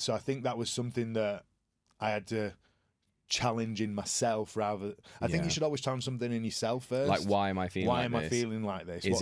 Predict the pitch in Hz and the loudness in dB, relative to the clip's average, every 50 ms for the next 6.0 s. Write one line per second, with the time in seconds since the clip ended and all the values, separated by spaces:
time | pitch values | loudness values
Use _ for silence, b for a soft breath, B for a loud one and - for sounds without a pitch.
0 | 85 - 90 85 - 87 82 101 117 87 87 85 76 64 69 107 120 104 117 98 | 2 0 -2 -4 -4 -2 0 0 2 2 2 0 -2 -2 -2 -2 0 0 0 -2
1 | 101 101 107 113 117 113 113 - 107 98 98 95 98 98 95 92 92 90 90 90 | -2 -2 -2 -2 -2 -2 -2 -4 -4 -4 -2 -2 -2 0 0 2 2 0 0 -2
2 | 85 87 - - 101 98 98 104 92 104 92 92 90 90 101 101 95 - - 104 | -4 -6 -6 -6 -4 -4 -2 -4 -4 -6 -6 -6 -4 -4 -4 -4 -6 -8 -10 -10
3 | 76 71 - - B B - 113 107 104 101 101 101 101 - 110 110 107 104 101 | -10 -10 -12 -18 B B -6 -4 -2 0 0 0 -2 -2 -2 0 0 0 0 -2
4 | 104 - - _ - 135 131 143 123 117 107 101 101 107 120 120 101 90 - - | -4 -8 -8 _ -2 0 2 2 2 0 -2 -2 0 0 0 0 -2 -6 -8 -8
5 | - 113 92 - - 113 113 110 104 95 - - _ _ 101 95 92 90 90 - | -8 -8 -6 -4 -2 -2 -2 -2 -2 -4 -6 -8 _ _ -4 -4 -4 -4 -6 -10